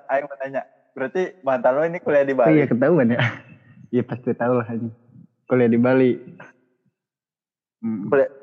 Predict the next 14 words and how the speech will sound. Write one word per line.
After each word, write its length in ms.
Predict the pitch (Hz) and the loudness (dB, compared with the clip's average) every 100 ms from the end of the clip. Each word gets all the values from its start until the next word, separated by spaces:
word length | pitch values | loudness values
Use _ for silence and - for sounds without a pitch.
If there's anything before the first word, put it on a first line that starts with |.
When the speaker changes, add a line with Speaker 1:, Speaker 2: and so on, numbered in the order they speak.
| - - | -20 -2
Speaker 1:
oh, 160 | 139 127 | 0 2
kuliah 220 | 127 117 | 2 0
di 60 | 110 | -2
Bali. 200 | - - - _ - | -6 -10 -16 _ -20
Oke, 160 | - 110 | -10 -10
oke. 200 | 120 - - _ | -8 -16 -20 _
Speaker 2:
Gue 260 | - 123 123 | -4 -2 0
lupa 240 | 120 - 139 | -2 -4 -4
waktu 220 | 120 127 | -4 -4
itu 100 | 131 | -4
kalau 220 | 139 127 | -2 -2
nggak, 140 | 113 101 _ _ _ _ _ _ _ - - _ | -4 -10 _ _ _ _ _ _ _ -20 -20 _
nggak 240 | - 143 123 | -4 -2 -2
inget 220 | 135 135 | -2 -4